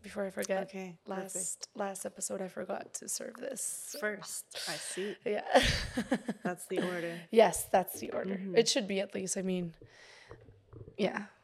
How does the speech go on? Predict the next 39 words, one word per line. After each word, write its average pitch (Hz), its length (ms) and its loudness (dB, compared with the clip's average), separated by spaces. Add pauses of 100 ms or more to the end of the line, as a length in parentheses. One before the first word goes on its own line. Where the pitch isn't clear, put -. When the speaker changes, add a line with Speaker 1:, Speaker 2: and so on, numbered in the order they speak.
(360)
Speaker 1:
we 208 200 4
do 196 200 4
want 190 220 0
to - 80 -10
drink 226 240 -8
mezcal. 208 360 -6 (240)
Speaker 2:
Mm-hmm. 196 340 -4
Speaker 1:
Um, 196 460 4
have 220 160 2
you 220 80 6
had 190 180 8
mezcal? 269 340 2 (280)
Speaker 2:
I 170 100 -8
have. 175 400 -4 (280)
Speaker 1:
You 190 120 -4
have? 202 340 2
Speaker 2:
I 180 80 -4
Speaker 1:
Do 175 100 -2
Speaker 2:
worked 214 200 -2
in 214 80 -2
a 190 140 -2
lot 180 280 2
of 185 260 -4
bars 170 340 -2
and 165 140 -10
restaurants. - 840 -10
Speaker 1:
Oh, 285 440 8
okay. 202 360 -2
Speaker 2:
Yes. - 720 -10 (640)
Speaker 1:
Have 233 140 8
you 247 120 6
had, 233 240 10
like, 220 220 4
but 220 200 0
have 269 220 2
you 277 80 0
had 262 200 4
real 226 200 6
mezcal? 190 400 -4